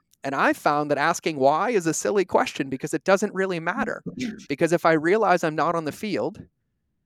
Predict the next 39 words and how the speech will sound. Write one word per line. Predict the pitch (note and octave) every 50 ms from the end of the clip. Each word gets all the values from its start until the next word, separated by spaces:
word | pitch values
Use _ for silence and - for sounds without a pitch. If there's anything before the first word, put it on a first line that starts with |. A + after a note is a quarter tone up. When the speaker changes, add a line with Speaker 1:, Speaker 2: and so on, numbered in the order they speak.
| _ _ _ _ _ _ _ _ _ _ -
Speaker 1:
I | - E3
don't | F#3+ G3+ F#3+
need | G3 G3+ G3
to | - G#3
know | G3 F#3
why | C#3 A#2 A2+ A2+ B2+ D3
I'm | D#3 F3 G3
not | F3+ G3 G#3
on | G3+
the | - A#3
field. | - - A3 B3+ E4 F#4 - - -
I | E3+
just | - G3+ G#3 -
need | G3 F#3+
to | F3 D#3+
get | E3+ D#3
back | - D3 C#3 D3+ - -
on | D3 C#3+
the | C3
field. | - - E3+ E3+ D3 - - - -
So | - D3
what's | C3+ F3 E3+ - -
the | - D#3+
smallest | - - - E3+ D3 D#3+ F#3 G3 G3 - - -
bite | D3 D3 D#3 - -
that | C#3 C3
I | C#3 D#3
can | - - F#3+
take | - - A#2+ G#2 - - - _ _ _ _ _ _ _ _ _ _
to | - C#3
get | - C#3+ B2+ -
back | - B2 C3 B2 - C#3
into | C3 A#2+ -
progress, | - A2+ G#2+ G2+ - - - - - - - _ _ _ -
to | -
get | A#2 C3 A2+ -
back | C3+ B2+ B2+ B2+ -
into | C3 B2 A#2
momentum, | A#2 A2 A2 G2+ F#2+ - - - - -